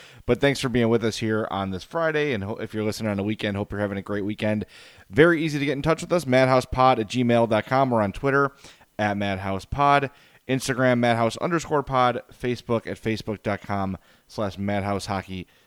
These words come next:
C H I. A lot to get to today. Uh, believe it or not, even though the Hawks haven't made a ton of news, uh, Corey Crawford's been in the news.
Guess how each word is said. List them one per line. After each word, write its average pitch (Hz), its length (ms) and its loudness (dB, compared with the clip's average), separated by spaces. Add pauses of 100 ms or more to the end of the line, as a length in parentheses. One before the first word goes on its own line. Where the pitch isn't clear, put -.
(100)
C 123 440 -6
H 107 340 -6
I. 101 160 -2
A 101 80 -4
lot 147 240 0
to 160 80 -12
get 165 140 -2
to 165 120 -8
today. 147 480 0 (340)
Uh, 117 200 4
believe 135 260 2
it 123 60 0
or 120 60 -4
not, 139 200 4
even 127 140 0
though 131 80 2
the 113 100 2
Hawks 139 320 0
haven't 113 260 -2
made 110 220 0
a 101 60 -2
ton 113 260 -2
of 101 60 -2
news, 117 440 -2
uh, 104 220 2
Corey 101 300 0
Crawford's 135 480 2
been 139 200 2
in 135 200 -2
the 131 60 0
news. 139 380 0